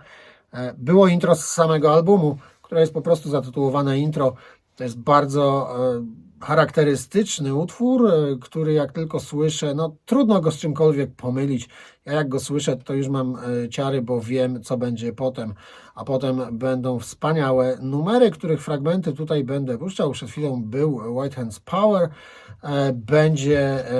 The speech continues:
e, jeszcze kilka hitów innych oczywiście. Following the Voice of Blood ze swoją ikoniczną okładką, którą zresztą stworzył Darken,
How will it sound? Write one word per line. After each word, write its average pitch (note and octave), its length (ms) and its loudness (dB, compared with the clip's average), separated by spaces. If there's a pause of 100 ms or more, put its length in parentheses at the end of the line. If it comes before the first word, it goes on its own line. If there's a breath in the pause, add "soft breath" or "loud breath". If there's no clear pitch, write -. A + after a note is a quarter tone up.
(280)
e, B2 80 0
jeszcze - 360 -4
kilka B2+ 540 -4
hitów C#3+ 480 -4
innych D3 360 0
oczywiście. G#2+ 640 -8 (720 loud breath)
Following G#3+ 460 6
the F3+ 100 2
Voice F3 300 2
of D3+ 80 0
Blood D#3+ 280 6
ze D#3 100 0
swoją D3+ 380 -2
ikoniczną D#3+ 720 0
okładką, E3+ 540 2
którą C3 260 -6
zresztą B2+ 360 -6
stworzył B2+ 420 -8
Darken, C3+ 380 -8